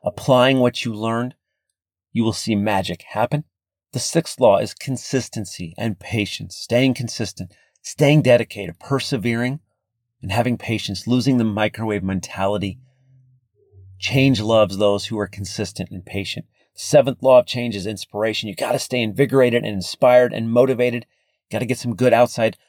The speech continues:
sources of inspiration and ignore the naysayers and those negative voices, the negativity. The eighth law is humility. You gotta stay humble. Number nine, focus.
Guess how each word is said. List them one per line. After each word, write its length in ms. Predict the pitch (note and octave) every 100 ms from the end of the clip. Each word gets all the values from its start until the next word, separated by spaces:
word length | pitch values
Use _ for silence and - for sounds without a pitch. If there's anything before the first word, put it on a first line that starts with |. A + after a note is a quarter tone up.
| _
sources 540 | - - C#3+ - A#2
of 80 | A#2
inspiration 680 | A#2+ - A#2+ A#2 A2+ A#2+ G2 _ _ _ _
and 120 | B2
ignore 720 | B2 G#2 A#2+ B2 B2 A#2 G2 _ _
the 60 | A2+
naysayers 680 | A2+ A2+ - A2 G#2 G2+ F#2
and 100 | G2+
those 140 | F#2+
negative 500 | A2 A2+ A#2+ G#2 G#2+
voices, 460 | G#2 G#2+ - G2+ - _
the 60 | A#2+
negativity. 640 | B2 A2 G#2+ - G#2+ A2+ - _ _ _ _
The 140 | - -
eighth 220 | D3+ -
law 180 | C3 B2
is 140 | B2
humility. 520 | - B2 A#2+ A#2+ A2
You 80 | G#2
gotta 200 | A#2+ G#2+
stay 220 | - -
humble. 380 | A2 B2 C3 C3 - _ _ _ _ _ _
Number 200 | B2+ C3
nine, 380 | C3 B2+ C3 A#2+ _ _ _ _ _
focus. 720 | - C#3 D#3+ - - -